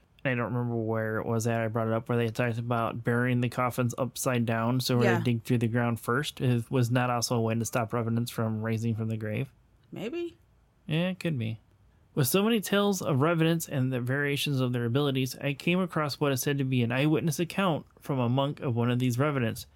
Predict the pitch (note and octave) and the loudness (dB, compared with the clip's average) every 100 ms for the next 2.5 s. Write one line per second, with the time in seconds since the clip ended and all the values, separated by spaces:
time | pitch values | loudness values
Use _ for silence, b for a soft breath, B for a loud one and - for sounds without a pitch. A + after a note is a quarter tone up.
0 | b b b b C#3 B2+ - C#3+ C#3+ B2+ | b b b b -4 -2 -2 -2 0 -2
1 | B2+ C#3 C3+ C3 - C#3+ - A2+ A#2 - | -2 -2 0 0 -2 -4 -2 0 0 -2
2 | D#3 E3 - G#2 D2 | -2 -2 -2 -2 -4